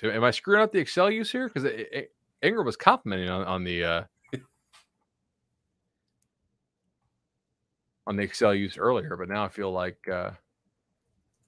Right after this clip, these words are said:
can you guys still read that? I think zoomed out. That, that should be, that should be the right look there. Um,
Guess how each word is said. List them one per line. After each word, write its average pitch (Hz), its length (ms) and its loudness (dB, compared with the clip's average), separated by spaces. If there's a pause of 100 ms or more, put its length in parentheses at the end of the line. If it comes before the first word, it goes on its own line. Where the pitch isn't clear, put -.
(640)
can 131 100 0
you 170 80 -2
guys 196 200 8
still 151 260 4
read 139 260 0
that? 165 300 6 (800)
I 101 60 -6
think 147 240 -6
zoomed 98 280 -2
out. 92 240 2
That, 104 160 -6
that 110 160 -2
should 110 240 -2
be, 92 360 -2 (120)
that - 80 -12
should 92 160 -6
be 90 60 -6
the 87 100 -8
right 87 180 0
look 85 220 -6
there. 92 260 -10 (840)
Um, 85 420 -6